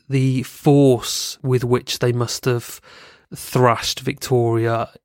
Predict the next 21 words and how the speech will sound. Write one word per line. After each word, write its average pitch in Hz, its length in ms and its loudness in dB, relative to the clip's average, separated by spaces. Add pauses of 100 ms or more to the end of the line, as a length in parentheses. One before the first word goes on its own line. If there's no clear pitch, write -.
(160)
it's - 560 -8
just, - 320 -2
you 147 120 0
know, 131 120 4
this 127 220 -2
wasn't 143 240 2
just 143 160 -2
hitting 135 360 -2
her, 113 260 -4
this - 260 -8
was 131 320 -2 (360)
horrific. 120 640 2
It's 135 140 -2
on 139 100 4
a 135 40 4
scale 135 480 2
that 131 120 -6
you 131 100 -6
can't 117 360 -4
even 117 260 -4
imagine. 117 580 -8